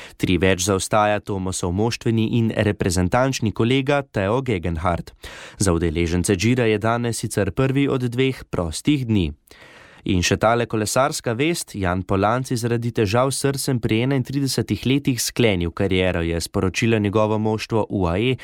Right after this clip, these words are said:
za katero kolesarita tudi Tadej Pogačar in Domen Novak. Polancova največja uspeha sta zmagi na etapah dirke po Italiji v letih dva tisoč petnajst in dva tisoč sedemnajst. Dve leti pozneje pa je kot prvi Slovenec na Giru nosil tudi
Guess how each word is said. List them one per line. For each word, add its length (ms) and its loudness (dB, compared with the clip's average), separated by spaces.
za 140 0
katero 400 0
kolesarita 720 0
tudi 280 -2
Tadej 320 0
Pogačar 500 0
in 140 -2
Domen 320 -2
Novak. 460 0
Polancova 540 0
največja 480 0
uspeha 380 -2
sta 140 -2
zmagi 440 0
na 100 2
etapah 540 0
dirke 340 -2
po 140 0
Italiji 580 0
v 140 0
letih 400 0
dva 160 0
tisoč 400 -2
petnajst 440 0
in 100 2
dva 160 2
tisoč 340 -2
sedemnajst. 640 0
Dve 220 2
leti 260 -2
pozneje 480 2
pa 160 -2
je 80 -2
kot 240 -4
prvi 260 0
Slovenec 600 -2
na 100 2
Giru 300 2
nosil 400 0
tudi 400 0